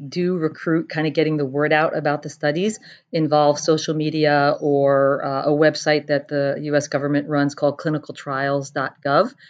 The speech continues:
And, um, those are, are national. I mean, we can tailor our social media to somewhat of this area, but we would get in the past many inquiries from people who lived outside of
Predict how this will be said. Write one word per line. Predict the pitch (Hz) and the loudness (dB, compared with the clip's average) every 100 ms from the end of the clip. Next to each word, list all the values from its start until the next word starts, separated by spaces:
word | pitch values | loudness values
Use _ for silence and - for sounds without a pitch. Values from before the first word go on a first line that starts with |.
| - _ _ | -20 _ _
And, | 151 147 143 143 | -2 0 2 2
um, | 135 135 139 | 2 0 -2
those | 156 170 190 | 2 4 4
are, | 190 170 165 156 156 - | 4 6 4 4 0 -4
are | 143 135 139 143 | -4 -2 -2 -2
national. | 160 151 - 143 147 | 0 0 0 0 2
I | 160 | 0
mean, | 156 | -2
we | 160 190 | -4 -4
can | 180 | -6
tailor | 165 165 151 151 | -2 2 2 2
our | 139 135 135 | 2 0 0
social | - 165 143 147 | -2 -2 0 -2
media | 143 147 | -2 -2
to | 143 - | -2 -6
somewhat | - 156 147 143 | -4 -2 0 -2
of | 135 | -4
this | 143 | -2
area, | 156 147 135 127 - - _ - | 0 2 2 -2 -10 -20 _ -4
but | 160 | -4
we | - 214 | 2 4
would | 277 262 | 4 2
get | 220 202 - | 2 2 2
in | 175 | 0
the | 170 | -2
past | 165 170 151 - _ _ _ - | -2 -2 -2 -4 _ _ _ -6
many | 165 180 202 202 190 | 0 2 2 -2 0
inquiries | 180 - 165 147 147 - | -2 0 0 0 -2 -4
from | 156 147 | -4 -4
people | - 156 151 143 | -4 -4 -2 -2
who | 160 | -4
lived | 147 151 156 - - | 0 4 4 2 0
outside | 151 147 - - 151 139 139 131 | 2 2 0 -4 0 2 2 2
of | 143 139 | 0 0